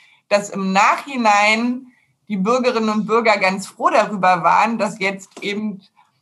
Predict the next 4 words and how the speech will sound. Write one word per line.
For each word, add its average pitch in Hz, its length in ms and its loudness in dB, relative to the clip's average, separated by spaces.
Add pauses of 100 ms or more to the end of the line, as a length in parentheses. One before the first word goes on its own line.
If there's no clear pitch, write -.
(340)
ein 190 100 -6
Stadtbezirk 208 1040 -4
autofrei 202 1000 0 (180)
ist. - 320 -14